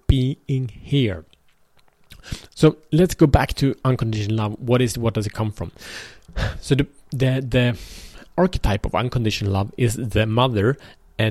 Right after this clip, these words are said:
to the young child or to the baby. And, and that's where it all comes from. And so many people long to come back to this mother,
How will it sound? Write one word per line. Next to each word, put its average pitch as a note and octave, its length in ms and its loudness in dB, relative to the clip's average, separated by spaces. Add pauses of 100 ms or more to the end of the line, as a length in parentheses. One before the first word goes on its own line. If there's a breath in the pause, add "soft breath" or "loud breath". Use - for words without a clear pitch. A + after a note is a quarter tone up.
to A#2+ 140 -2
the A2+ 100 0
young G#2+ 300 -2
child A2 340 -2
or G#2 120 -2
to - 160 -4
the G#2 80 0
baby. G#2+ 420 0 (560 loud breath)
And, A#2+ 340 -2
and A#2 340 -2 (140)
that's D3+ 300 0
where C3 100 4
it A#2+ 80 0
all B2+ 140 -2
comes D3 240 -6
from. D3 180 -2
And A#2 160 -4
so E3 180 0
many E3+ 180 0
people A2+ 440 -2
long C3 360 0
to - 140 -12
come A2 240 -4
back B2+ 340 -2 (260 loud breath)
to B2+ 160 0
this A#2 180 -4
mother, B2 460 2